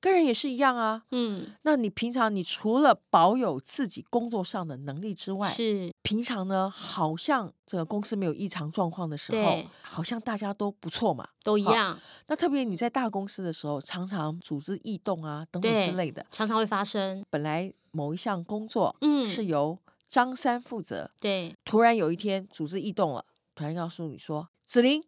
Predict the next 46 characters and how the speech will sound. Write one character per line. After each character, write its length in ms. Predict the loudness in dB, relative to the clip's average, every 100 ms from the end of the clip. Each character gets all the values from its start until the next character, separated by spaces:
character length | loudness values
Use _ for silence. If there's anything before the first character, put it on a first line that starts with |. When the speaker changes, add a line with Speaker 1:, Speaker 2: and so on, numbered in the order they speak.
| 4
Speaker 1:
今 200 | 6 6
年 200 | 6 6
这 140 | 4
份 220 | 4 0
工 180 | -4 -6
作 180 | -4 -4
呢， 180 | -4 -6 -14 _
由 280 | 10 10 8
你 160 | 2
来 180 | 0 -2
负 200 | -2 -6
责。” 220 | -4 -4 -2
Speaker 2:
是。 560 | 0 2 4 2 0 -10 -16 _ _ -4
Speaker 1:
这 160 | 4 4
种 180 | 4
就 100 | -4
是 240 | -6 -6 -8 -6
不 100 | -4
是 80 | 0
在 140 | 2
正 160 | 2 0
常 180 | -2 -4
情 140 | -4
况 140 | -2 2
之 140 | 4
下 80 | 4
嘛。 60 | 4
Speaker 2:
对， 20 |
它 100 | 0
就 20 |
是 80 | 0
异 80 | 0
常， 380 | 2 0 -2 -2
Speaker 1:
异 100 | 2
常 220 | 4 4
嘛。 120 | 6
Speaker 2:
就 40 | 10
是 40 |
特 60 | 10
殊 100 | 8
状 160 | 4
况。 240 | 8 10 8
Speaker 1:
特 140 | 6
殊 80 | 2
状 180 | 4 4
况。 300 | 6 4